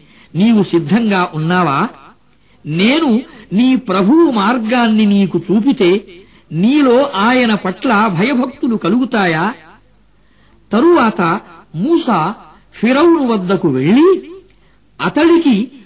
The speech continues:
గొప్ప సూచనను చూపాడు. కాని అతడు తిరస్కరించాడు, అంగీకరించలేదు. ఆ పైన పన్నాగాలు పన్నటానికి వెళ్లిపోయాడు. ప్రజలను సమావేశపరచి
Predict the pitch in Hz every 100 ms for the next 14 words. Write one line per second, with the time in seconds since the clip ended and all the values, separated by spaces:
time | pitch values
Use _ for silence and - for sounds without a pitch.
0 | _ - 143 208 226 - 311 - 294 359
1 | 311 247 208 160 262 247 226 147 107 95
2 | - _ _ _ _ - 160 220 208 143
3 | 196 - _ _ _ - 165 277 220 185
4 | 254 - 233 330 - 330 233 180 - 143
5 | 117 101 - - _ 160 254 339 392 330
6 | 269 196 190 143 123 - - _ _ _
7 | _ _ 151 240 247 170 247 226 160 214
8 | - - - 175 240 302 262 208 202 180
9 | 175 175 226 247 196 165 156 147 196 262
10 | 196 302 349 269 190 147 127 104 - _
11 | _ _ _ _ _ 170 196 277 262 220
12 | 180 160 170 220 233 254 254 240 269 277
13 | 339 392